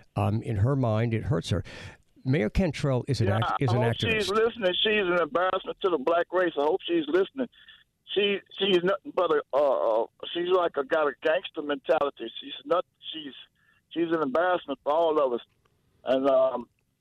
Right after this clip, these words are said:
Speaker 2: I wish Desiree Charbonnet would run again. Even though I'm from Slidell, but that always, uh, affects us too.
Speaker 1: Well, Ken, you're
Speaker 2: I wish,
Speaker 1: right.
Speaker 2: I wish we started a campaign, "Run, Desiree, Run," please. I think she would have brought the city
Speaker 1: I
Speaker 2: together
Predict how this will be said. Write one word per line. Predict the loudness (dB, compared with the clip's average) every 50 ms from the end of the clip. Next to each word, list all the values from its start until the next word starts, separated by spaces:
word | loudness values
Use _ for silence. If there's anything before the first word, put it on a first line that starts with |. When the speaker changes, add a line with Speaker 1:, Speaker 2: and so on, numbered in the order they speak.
| _ _ _ -4
Speaker 2:
I | -4
wish | 0 2 0 0 0 -4
Desiree | -6 -4 -4 -2 0 2 2 2 2 2 2 2
Charbonnet | 2 2 2 2 2 2 2 2
would | 4 2 2 2
run | 2 0 0 0
again. | -2 -2 -2 0 0 0 0 -2 -6 _ _ -20 -20 _ _ _ _ _ _ _ _ _ _ _ _
Even | -4 -4 -2 -2 -2 0
though | 2
I'm | 2 0 0
from | -4 -8 -12 -12 -12 -4
Slidell, | -2 0 0 2 2 2 2 2 2
but | 0 0 0
that | 2 2 2
always, | 2 2 4 4 4 4 2 0 0 0
uh, | 0 0 0 0 -4
affects | -8 -10 -2 _ 0 0 0 -4 -4
us | -2 -2 -2 -2 -6 -4 -2
too. | 0 0 0 -4 _ _
Speaker 1:
Well, | -6 -6 -4
Ken, | 0 0 2 2 4
you're | 2 2 2
Speaker 2:
I |
wish, | 2 2 2 0 0 -2
Speaker 1:
right. | 0 -2
Speaker 2:
I | 2
wish | 2 2 2 2 0 -2
we | -4 -4 0
started | -2 0 0 2 0 0
a | 0 -2
campaign, | -2 -2 -2 0 0 2 2 0 0 0
"Run, | 0 2 0 0 -2 0
Desiree, | 0 0 0 0 -2 -4 -2 0 0 0 0
Run," | 0 0 0 0 0 -2 -6 -12
please. | -2 2 2 2 2 2 0 0
I | 0 -2 -2
think | -2 -2 -2 -2
she | -2 -4
would | -4 0 0
have | 0 2 2
brought | 0 0 0 -2
the | -4 -4
city | -2 0 0 0 2
Speaker 1:
I | 2 0
Speaker 2:
together | 0 2 2 2 2 2 -2